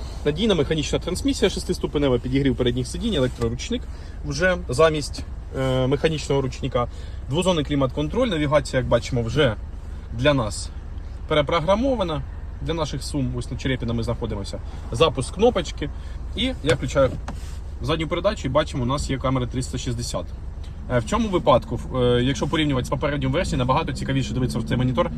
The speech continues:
тому що хоч щось зрозуміло. Бо в Доресті, м, є камери триста шістдесят, але працюють вони, скажімо, не на всі сто відсотків. Бачите, дверку закрив, тепер видно. Зліва, права, ззаду.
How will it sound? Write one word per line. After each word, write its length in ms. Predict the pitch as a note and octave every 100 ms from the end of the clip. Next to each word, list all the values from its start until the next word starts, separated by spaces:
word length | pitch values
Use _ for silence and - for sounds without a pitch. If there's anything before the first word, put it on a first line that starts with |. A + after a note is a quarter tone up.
| - -
тому 180 | D3 D3+
що 140 | C#3
хоч 160 | - -
щось 180 | F3 C#3
зрозуміло. 500 | B2+ A#2 A2 F#2 G2+
Бо 260 | B2+ C#3+ C3 - -
в 120 | -
Доресті, 460 | A#2 F3 A3 - E3+
м, 800 | D#3 - - - - B2 C3+ C#3 C#3+
є 240 | D#3+ G#3+
камери 320 | G#3 F#3+ F3
триста 280 | E3 F3 F3
шістдесят, 340 | G#3+ - G3 -
але 360 | C3+ D3 C3+ -
працюють 320 | B2+ B2 D3+
вони, 180 | B2 A2+
скажімо, 300 | A#2 A#2+ B2 G#2 - - - - - - - - -
не 120 | C#3+ C#3
на 80 |
всі 160 | B2+ D3+
сто 140 | -
відсотків. 380 | B2 - - -
Бачите, 220 | - -
дверку 300 | A2+ C3 -
закрив, 280 | - - D#3+ C#3+
тепер 220 | C3 A2+
видно. 240 | G#2 G2+
Зліва, 280 | G2+ C#3+ C#3
права, 320 | A#2+ C3+ B2
ззаду. 320 | G#2+ D3 C3